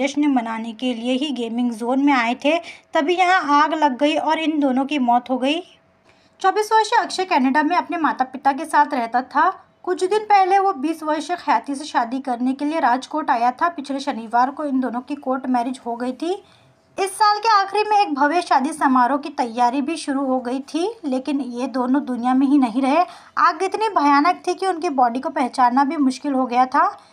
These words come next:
अक्षय के शव की पहचान उसकी उंगली में पहनी हुई अंगूठी की मदद से की गई। दूसरी ओर ख्याति और हरिता के शव को डीएनए जांच के लिए भेजा गया है। गेमिंग जोन, जिसे टीआरपी कहा जाता है, वीकेंड डिस्काउंट ऑफर के कारण लोगों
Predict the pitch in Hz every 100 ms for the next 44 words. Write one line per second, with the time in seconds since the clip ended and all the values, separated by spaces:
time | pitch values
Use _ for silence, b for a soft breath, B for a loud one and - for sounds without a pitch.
0 | B B 262 - 311 330 320 277 277 294
1 | 277 277 269 302 294 277 320 - 269 269
2 | 285 302 294 247 254 277 311 - 247 247
3 | 262 285 320 269 233 254 - 269 269 269
4 | 330 427 _ _ _ _ _ b - 294
5 | 370 440 453 453 320 311 311 349 359 370
6 | 302 269 269 311 349 - 269 285 330 262
7 | 254 254 294 262 247 - 285 302 262 226
8 | 269 247 254 269 277 370 - _ _ -
9 | 359 381 427 440 392 415 415 370 403 392
10 | 294 269 269 320 311 294 262 233 233 285
11 | 285 320 262 254 277 277 277 262 - 277
12 | 294 247 247 262 285 285 254 240 285 302
13 | 254 240